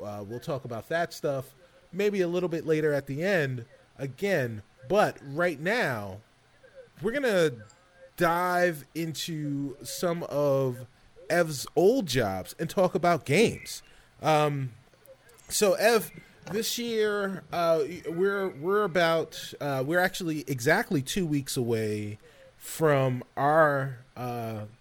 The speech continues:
Game of the Year awards, the Spawnies. It's the, the award show that everybody waits for every year. Um, uh, have you had a chance this year?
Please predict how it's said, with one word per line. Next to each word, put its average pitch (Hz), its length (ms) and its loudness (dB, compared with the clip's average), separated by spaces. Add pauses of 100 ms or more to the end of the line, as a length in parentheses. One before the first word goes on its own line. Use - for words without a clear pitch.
(140)
Game 147 240 2
of 127 60 2
the 123 80 0
Year 135 240 4
awards, 135 580 4 (320)
the 139 80 2
Spawnies. 135 640 2
It's 127 220 -6
the, 135 280 2
the 131 140 -4
award 131 340 0
show 151 160 0
that 120 260 -6
everybody 117 720 0
waits 95 280 -10
for 90 420 -12 (320)
every 131 280 0
year. 90 440 -8 (420)
Um, 107 540 0 (760)
uh, 92 300 -12
have 185 260 2
you 190 140 -4
had 220 300 0
a 233 40 4
chance 208 480 -4
this 165 260 -8
year? 135 600 -4